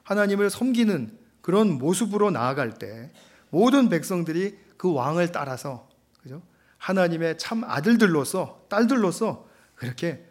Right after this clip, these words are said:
통치를 받고, 하나님의 통치를 받고, 그리고 그렇게 사는 것. 그것이 바로 이스라엘 백성들, 그 왕권 국가에 하나님께서 심어주시려-, 시-, 심어주시려고 했던 아주 중요한 포인트입니다.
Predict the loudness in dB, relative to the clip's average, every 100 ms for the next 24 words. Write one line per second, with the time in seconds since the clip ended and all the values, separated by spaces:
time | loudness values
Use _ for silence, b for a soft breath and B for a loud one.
0 | _ -8 -6 -6 -6 -8 -8 -12 -8 -4
1 | -4 -4 -10 -8 -4 -2 -2 -4 -6 -8
2 | -6 -8 -8 -12 -6 0 0 -2 B B
3 | B B B -16 -14 -14 -10 -8 -6 -6
4 | -10 -16 _ _ _ _ b b b -12
5 | -8 -6 -6 -8 -6 -4 -6 -12 B B
6 | B -6 -2 -2 -2 -4 -8 -8 -8 -8
7 | -10 -14 B B -6 -4 -4 -2 -2 -2
8 | -8 -6 -6 -6 -8 -10 -8 -8 -10 -10
9 | -8 -6 -6 -6 -8 -8 -10 -12 -14 -10
10 | -4 -2 -2 -2 -6 -2 -4 -4 -10 -8
11 | -8 -8 -10 B B -14 -12 -10 -8 -6
12 | -6 -6 -6 -8 -8 -12 -14 -18 -20